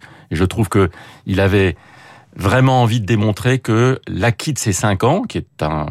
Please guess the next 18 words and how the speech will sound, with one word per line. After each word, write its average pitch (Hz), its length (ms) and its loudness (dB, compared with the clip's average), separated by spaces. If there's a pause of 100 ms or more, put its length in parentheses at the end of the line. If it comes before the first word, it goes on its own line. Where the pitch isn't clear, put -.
(320)
qui, - 360 -18
l'acquis 73 560 -6
d'un, 78 240 0
d'un, 73 280 -4
d'un 76 160 -4
quinquennat 85 480 0 (220)
difficile, 85 760 0
marqué 80 260 -2
par 82 180 0
des 82 120 0
crises, 104 360 0
par, 80 320 -2
euh, 80 140 -2 (420)
parfois, 95 520 0
euh, 85 120 0 (280)
une 87 80 0
certaine, 92 480 0
euh, 85 160 0